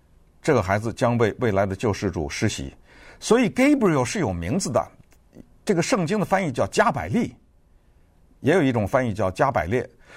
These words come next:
所以这个城市的正确的翻译是叫圣，圣人加百列市或者加百利市，这个才能保持了它的原样。但是这个就是稍微讲一点题外话，因为我正好呢在整理这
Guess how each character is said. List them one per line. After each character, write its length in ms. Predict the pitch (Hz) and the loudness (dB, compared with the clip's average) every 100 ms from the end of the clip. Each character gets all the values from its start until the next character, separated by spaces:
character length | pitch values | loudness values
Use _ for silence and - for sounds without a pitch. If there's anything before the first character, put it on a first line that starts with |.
| - | -4
所 160 | 240 | -2
以 40 | 240 | 0
这 200 | 277 240 | 0 0
个 100 | 147 | 0
城 280 | - 117 | 0 -4
市 180 | 156 175 | -4 -2
的 180 | 120 98 - _ _ _ | 0 -2 -4 _ _ _
正 200 | - 180 | -2 0
确 200 | 110 156 | 2 0
的 80 | 101 | 0
翻 200 | - 131 | 0 -2
译 160 | 139 - - _ | -2 -6 -12 _
是 240 | - - 110 | -16 -6 -2
叫 140 | 98 | -2
圣， 360 | 90 - 156 104 - _ _ _ _ _ | -2 0 -2 -2 -12 _ _ _ _ _
圣 300 | - - 175 | -8 0 2
人 200 | 98 104 | 4 0
加 220 | 117 165 156 | 0 0 0
百 180 | 82 | -2
列 180 | 78 127 | -4 -4
市 260 | 92 - - | -4 -6 -10
或 140 | - 110 | -6 -6
者 80 | 87 | -2
加 140 | 131 | -2
百 140 | 113 80 | -2 -2
利 180 | 123 | -4
市， 260 | - - - _ _ _ _ _ _ - | -6 -10 -12 _ _ _ _ _ _ 0
这 200 | 262 131 | 2 2
个 260 | 107 98 - | -2 -6 -10
才 240 | - - 98 | -16 -6 -4
能 200 | 113 117 | -2 0
保 180 | 113 87 | 0 0
持 160 | - | -4
了 160 | 104 95 - | -2 -2 -4
它 220 | - 101 | -2 -2
的 360 | 90 87 73 - - | 0 -2 -2 -8 -18
原 300 | 90 95 98 | -8 -2 2
样。 140 | 127 110 | 2 4
但 140 | 170 | 2
是 120 | 147 117 | 0 -8
这 100 | - | -8
个 80 | 165 | -6
就 100 | 139 | -4
是 360 | 120 113 104 101 | -4 -2 -2 -4
稍 160 | - 139 | -2 0
微 120 | 151 | 0
讲 180 | - 98 | 0 0
一 40 | |
点 120 | 92 78 | 0 -2
题 120 | 120 | 0
外 140 | 135 | 0
话， 140 | 107 92 | 0 -6
因 80 | |
为 100 | 143 | -4
我 100 | 107 98 | -6 -4
正 200 | 202 123 | -4 -2
好 140 | 98 | 0
呢 180 | 92 104 - - - | 0 -2 -6 -20 -4
在 140 | - | 0
整 240 | 113 113 170 | 0 0 0
理 120 | 127 | 0
这 100 | 98 | 0